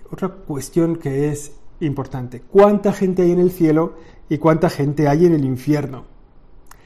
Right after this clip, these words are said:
En el cielo nos consta que hay bastantes miles de personas. No sé cuántas. Miles, decenas de miles, centenares de miles, millones, no lo sé.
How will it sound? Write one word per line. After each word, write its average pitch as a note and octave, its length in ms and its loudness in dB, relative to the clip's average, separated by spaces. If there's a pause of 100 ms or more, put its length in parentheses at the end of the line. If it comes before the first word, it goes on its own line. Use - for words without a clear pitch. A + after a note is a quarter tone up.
(240)
En D3+ 80 2
el D3+ 100 2
cielo G3+ 440 6
nos D#3+ 260 -4
consta F3+ 480 2
que G3 100 4
hay G3+ 100 8
bastantes D#3+ 680 0
miles C#3+ 280 2
de C#3 80 -4
personas. B2+ 720 -12 (840)
No D3+ 180 0
sé C#3 180 -4
cuántas. - 680 -10 (520)
Miles, F3 520 0
decenas C#3 440 -4
de C3 100 -4
miles, D#3+ 500 -2
centenares C3 580 -2
de B2 60 -4
miles, D3+ 460 0
millones, F3+ 720 2 (280)
no C#3 140 -4
lo F3 120 0
sé. F3 220 -8